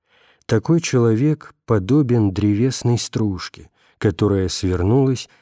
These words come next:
вокруг внутренней своей пустоты. А что же вы, не находите себя грешниками,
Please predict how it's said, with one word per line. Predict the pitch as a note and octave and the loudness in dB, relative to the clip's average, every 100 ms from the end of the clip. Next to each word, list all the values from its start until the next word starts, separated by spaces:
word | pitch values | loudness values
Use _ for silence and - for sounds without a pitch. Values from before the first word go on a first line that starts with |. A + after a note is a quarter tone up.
| _ | _
вокруг | - F#2+ F#2 G2 F#2 F#2+ | -2 0 0 -2 -4 -2
внутренней | F2 G#2+ C3+ - A#2+ A2+ G#2+ | 0 2 0 -2 0 0 0
своей | G2 - F#2 F#2 F#2+ | -2 -2 -2 0 -2
пустоты. | F#2 G#2 - - G2 - E2+ D#2+ _ _ _ _ _ _ _ _ _ _ _ _ _ _ _ _ - | -4 -8 -8 -6 -8 -8 -12 -14 _ _ _ _ _ _ _ _ _ _ _ _ _ _ _ _ -2
А | A#2 | 0
что | A2+ - D3+ | 0 0 0
же | A#2+ A2+ | 0 -2
вы, | G2+ D2+ _ _ - | -4 -8 _ _ 0
не | A2+ | 2
находите | A#2+ A#2 - D3+ B2+ - | 4 0 0 -2 -2 -8
себя | G2 - F#2+ F#2+ F#2+ F2+ | -10 -8 -4 -4 -4 -8
грешниками, | - G2 A#2 G2+ - F2+ - E2 D2 | -4 -2 0 -2 -6 -10 -12 -16 -18